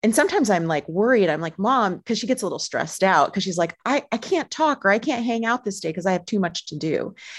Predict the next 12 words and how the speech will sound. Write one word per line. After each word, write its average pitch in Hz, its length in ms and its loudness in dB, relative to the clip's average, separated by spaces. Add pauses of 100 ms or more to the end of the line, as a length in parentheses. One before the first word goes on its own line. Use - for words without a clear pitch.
(120)
And 247 100 6
I'm 247 100 8
like, 233 160 4
<laughs> 226 60 -14
"Mom, 277 320 2
you - 680 4
know, 208 220 6 (500)
you, 233 340 4
you 226 380 -2
maybe, 220 480 2
maybe, 175 580 0 (140)
you, - 200 -8